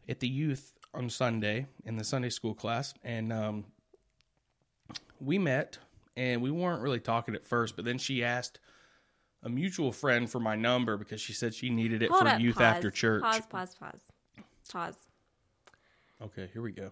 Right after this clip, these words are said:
Speaker 1: Oh,
Speaker 2: Um,
Speaker 1: here we go.
Speaker 2: <laughs>
Speaker 1: What?
Speaker 2: No, first of all, you're v-, the first,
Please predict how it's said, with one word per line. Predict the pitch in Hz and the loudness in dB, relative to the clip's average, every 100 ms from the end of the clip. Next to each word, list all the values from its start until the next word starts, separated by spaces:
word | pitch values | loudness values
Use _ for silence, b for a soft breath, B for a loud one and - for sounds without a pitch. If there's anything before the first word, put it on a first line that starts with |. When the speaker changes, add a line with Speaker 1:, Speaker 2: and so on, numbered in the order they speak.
| - | -6
Speaker 1:
Oh, | 120 | 0
Speaker 2:
Um, | 226 208 | 2 2
Speaker 1:
here | 185 240 135 | 4 4 4
we | - | 4
go. | 403 | 2
Speaker 2:
<laughs> | 240 262 - - 202 - - B B B B B | 2 -2 -4 -14 -14 -12 -14 B B B B B
Speaker 1:
What? | 120 101 - - _ _ _ | -8 -8 -10 -20 _ _ _
Speaker 2:
No, | 262 302 220 - - | -4 -2 -4 -6 -2
first | 311 359 - 214 | 0 -2 -4 -4
of | 202 | -2
all, | 160 - - 185 | -4 -6 -10 -4
you're | 196 202 190 190 | 0 0 -2 -4
v-, | - | -2
the | 196 202 - | 0 0 0
first, | 214 226 269 - | 2 2 0 -6